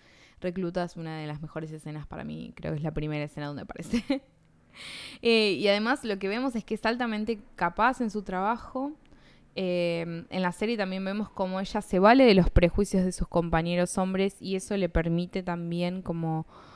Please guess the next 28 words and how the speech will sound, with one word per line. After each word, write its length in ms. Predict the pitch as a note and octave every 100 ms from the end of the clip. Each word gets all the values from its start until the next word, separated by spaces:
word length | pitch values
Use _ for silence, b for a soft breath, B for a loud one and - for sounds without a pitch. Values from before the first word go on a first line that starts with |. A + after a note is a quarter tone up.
| B -
poder 260 | F3+ F3 F#3+
desem-, 380 | F#3 - E3+ -
digamos, 340 | E3+ E3 E3+
desenvolverse 1120 | E3 - E3+ F3 F#3 G3 A3 - A3+ A3+ A3
y 140 | G3 F3
llevar 280 | - F3+
a 60 | F3+
cabo 200 | F3+ F#3
sus 200 | F3+ E3
investigaciones 840 | E3+ E3 - F3 E3+ A#3 A#3+ A3+
y 40 | F3+
lograr 300 | E3+ F3 F3
sus 220 | - F3
objetivos, 720 | F3 - F#3 G#3 A3+ B3 B3+ B B B -
haciendo 440 | F#3 C4+ C#4 A#3+
uso 280 | A#3 B3 A#3+
a 80 | A3
conciencia 460 | F3+ F#3+ A#3 A#3+
y 20 |
decir, 180 | A3 G#3+
"Bueno, 320 | A3 A3+ G3
vivo 200 | G3+ C4
en 80 | B3+
un 120 | G3
mundo 220 | G3+ A#3 A3
misógino 640 | F#3+ - G#3 - A3 G#3+
de 140 | F#3+
gente 520 | F3 F#3+ G3 G3+ G3+